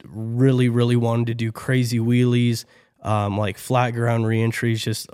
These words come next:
a bunch of crazy stuff. I've heard they're a lot more fun to jump.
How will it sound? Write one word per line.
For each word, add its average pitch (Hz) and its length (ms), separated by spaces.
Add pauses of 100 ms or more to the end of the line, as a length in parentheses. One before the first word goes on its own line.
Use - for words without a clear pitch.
(220)
a 110 120
bunch 131 360
of 120 80
crazy 120 340
stuff. 120 360 (460)
I've 113 160
heard 123 220
they're 120 140
a 113 80
lot 107 360
more 117 200
fun 120 260
to 101 80
jump. 131 500